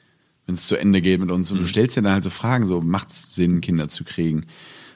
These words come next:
Speaker 1: Äh, w-, w-, oder was ist die Motivation? Oder ich find's eigentlich, oder gestern hab ich Lanz geguckt und da war irgend so ein, äh, achtzig-jähriger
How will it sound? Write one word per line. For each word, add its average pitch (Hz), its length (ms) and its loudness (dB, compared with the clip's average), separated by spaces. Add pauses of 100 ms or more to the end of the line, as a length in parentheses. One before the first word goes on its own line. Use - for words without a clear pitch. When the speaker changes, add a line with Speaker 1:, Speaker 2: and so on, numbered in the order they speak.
(100)
Speaker 1:
Äh, 85 400 2 (1000)
w-, 98 60 0
w-, - 480 -6
oder 95 200 2
was - 180 2
ist 120 120 -2
die 113 40 4
Motivation? 107 880 4
Oder 101 200 2
ich 95 80 -2
find's 123 200 0
eigentlich, 85 260 -8
oder 98 160 -6
gestern 110 560 2
hab 82 220 -4
ich 101 200 -4
Lanz 98 400 2
geguckt - 380 0
und 101 100 4
da 98 40 4
war 98 80 2
irgend 101 160 0
so 104 80 0
ein, 101 180 2
äh, 92 260 -2
achtzig-jähriger 98 920 0